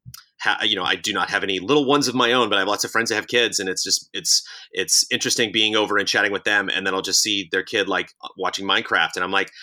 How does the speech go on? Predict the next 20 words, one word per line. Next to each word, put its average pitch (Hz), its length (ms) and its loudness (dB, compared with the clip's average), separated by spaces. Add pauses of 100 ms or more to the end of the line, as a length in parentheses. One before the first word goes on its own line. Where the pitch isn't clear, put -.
(180)
"I 104 80 -2
gotta 120 200 2
know 123 100 4
what 120 100 4
YouTube 135 280 0
channel 107 240 0
that 92 140 0
is." 90 200 -4
And 95 80 -6
then 92 80 -4
I 92 100 0
follow, 95 340 -2
I 98 100 -4
check, 110 220 -2
look 113 140 -2
up 104 80 -2
the 113 120 0
YouTube 95 160 -8
channel, 95 320 -2
and, 95 120 -6